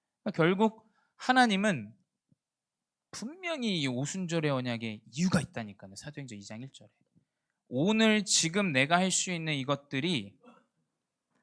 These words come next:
분명히 캠프로, 저는 분명히 이게 시스템으로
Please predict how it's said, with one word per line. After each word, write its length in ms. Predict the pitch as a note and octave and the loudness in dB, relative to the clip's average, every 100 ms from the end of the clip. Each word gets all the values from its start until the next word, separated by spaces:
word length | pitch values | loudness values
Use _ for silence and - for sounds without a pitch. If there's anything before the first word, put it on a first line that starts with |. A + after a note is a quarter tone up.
| _ _ - | _ _ -10
분명히 960 | E3 A3 C#4 C4 A#3+ A3+ A3+ A3+ A#3 _ _ _ _ _ _ _ _ _ _ _ _ _ - | -6 -4 -2 2 2 4 4 2 0 _ _ _ _ _ _ _ _ _ _ _ _ _ -6
캠프로, 580 | - G#3+ - A#2+ G2+ _ _ _ _ _ _ _ _ _ _ _ | -2 -2 -4 -8 -12 _ _ _ _ _ _ _ _ _ _ _
저는 200 | - F#3 | -4 -2
분명히 480 | - G#3 D#4+ E4 A3+ | 0 0 0 2 2
이게 140 | E3 | 2
시스템으로 800 | E3 - A#3 - G3+ E3+ D#3 C#3+ | 0 -2 -6 -2 -2 0 -2 -2